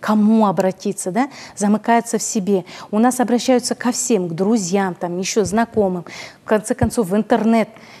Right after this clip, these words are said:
ищут информацию, но только не обращаются к специалистам. Надо, м, не знаю, как-то переломить себя и найти те силы, и все-таки обратиться, наверное, к специалистам.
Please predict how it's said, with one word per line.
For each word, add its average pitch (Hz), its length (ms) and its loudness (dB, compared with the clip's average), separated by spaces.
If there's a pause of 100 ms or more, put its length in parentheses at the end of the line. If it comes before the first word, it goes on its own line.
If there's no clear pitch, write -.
ищут - 360 -4
информацию, 196 600 -2
но 202 100 2
только 254 340 0
не 190 180 0
обращаются 202 560 -2
к - 80 -12
специалистам. 190 800 -4 (380)
Надо, 214 220 2
м, 196 420 -4 (400)
не 208 200 -4
знаю, 214 240 -6
как-то 196 280 -4
переломить 196 580 -2
себя 190 260 -4
и 175 180 -4
найти 185 480 -6 (100)
те 180 200 -6
силы, 208 420 -6
и 175 200 -8 (400)
все-таки 208 380 -4
обратиться, 185 520 -6
наверное, 180 320 -4
к - 80 -16
специалистам. 190 800 -6